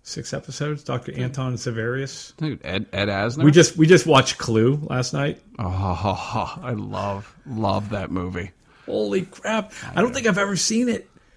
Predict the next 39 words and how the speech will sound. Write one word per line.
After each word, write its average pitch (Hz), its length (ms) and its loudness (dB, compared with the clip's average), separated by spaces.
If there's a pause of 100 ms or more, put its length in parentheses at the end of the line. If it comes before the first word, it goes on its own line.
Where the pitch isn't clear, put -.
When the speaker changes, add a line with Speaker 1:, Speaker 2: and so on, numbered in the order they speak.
(320)
Speaker 1:
It 247 220 4
was 170 200 2
great. 185 760 -4 (340)
And 208 520 2 (500)
so, 165 200 6
'cause 156 340 4
my, 143 380 2
Maya's 143 520 4
watching 123 520 0
show. 123 300 0
So, 120 320 2
you 123 80 0
know, 107 140 4
she's 123 280 2
in 120 180 2
the, 101 200 2
the 101 140 -4
drama 104 360 -2
department. 95 580 -6
She's, 98 340 -6
like, 101 300 -10
with 107 200 -4
the 104 60 -8
crew, 98 460 -6 (360)
and 107 140 0
they 117 100 8
do 110 160 2
three 107 280 -2
plays 95 340 -2
a 92 60 -4
year, 98 320 -4
and 101 100 -10
they're 101 100 -6
doing 101 540 -6 (680)
Clue 135 480 4
is 139 120 -2
their 107 120 2
first 120 400 0
one. 95 400 -6